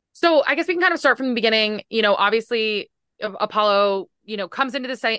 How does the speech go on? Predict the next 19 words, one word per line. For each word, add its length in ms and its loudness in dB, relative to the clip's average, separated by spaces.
scene 340 -4
and 140 -4
sets 160 -2
the 80 -8
scene. 300 -8
I 160 2
liked 360 0
that 100 2
we 120 -6
got 280 2
three 180 -8
points 220 -6
of 80 -10
view. 180 -2
I 140 2
was 160 -4
not 200 0
expecting 440 -6
Jack's 600 -2